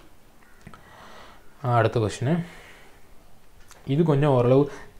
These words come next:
standard கொஸ்டின். இது, இந்த மாதிரி standard கொஸ்டின் வந்து, ஆ, ஓரளவு degree standard கொஸ்டின் தான். இது வந்து நம்மளுக்கு வந்து ஓரளவு group ஃபோரில் கேட்க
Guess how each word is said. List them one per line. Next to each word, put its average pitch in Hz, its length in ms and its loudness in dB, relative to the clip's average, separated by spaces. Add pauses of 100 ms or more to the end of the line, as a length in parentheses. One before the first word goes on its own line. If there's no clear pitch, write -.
standard 131 560 0
கொஸ்டின். 120 380 -4 (680)
இது, 123 160 2 (280)
இந்த 123 120 0
மாதிரி 127 220 0
standard 127 360 0
கொஸ்டின் 123 280 -2
வந்து, 135 180 0 (2500)
ஆ, 123 360 6
ஓரளவு 131 440 8
degree 131 320 2
standard 120 320 0
கொஸ்டின் 117 340 -4
தான். 151 140 -2
இது 123 140 0
வந்து 123 160 0
நம்மளுக்கு 117 300 -2
வந்து 123 160 0
ஓரளவு 123 340 2 (120)
group 127 180 2
ஃபோரில் 123 320 -2
கேட்க 123 460 -2